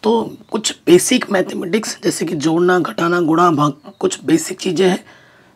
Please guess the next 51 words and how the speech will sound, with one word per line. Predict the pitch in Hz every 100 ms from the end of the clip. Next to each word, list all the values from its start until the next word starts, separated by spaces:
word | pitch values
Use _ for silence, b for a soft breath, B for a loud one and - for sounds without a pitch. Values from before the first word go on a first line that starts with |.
| _
जो | 262 196
अगर | 180 208
आपको | 196 -
आती | - - 151 - 208
भी | 175 202
हैं | 208 214
और | 220
नहीं | 208 170 165
भी | 185 190
आती, | 143 165
तो | 147
एक | 185 147
बार | 196
आपको | 190 180
revision | 160 160 185 190
ज़रूर | 160 175
करना | 160 147
चाहिए। | 131 120 113 - B B B B -
अगर | 175 247
ये | 208
video | 220 180 175 214
अगर | 202 208
आप | 208
पूरा | - 208
देख | 190 175 147
लेते | 131 131
हो, |
अगर | 165 165
ये | 170
सब | 185 - 185
चीज़ | - 180
आपको | 190 -
आ | - 180
जाती | 277 302 -
है, | - - B B B B -
तो | 214 185
मेरी | 170 175 202
guarantee | 180 165 156 160
है | 185
कि | -
आपको | 190 165 -
सौ | 208 - 185
में | 202
से | 196
सौ | 202 202
number | 175 185
दिलाने | 170 160 170
की | -
गारंटी | - 175 170 190
मेरी | 170 156
होगी। | 113 110 -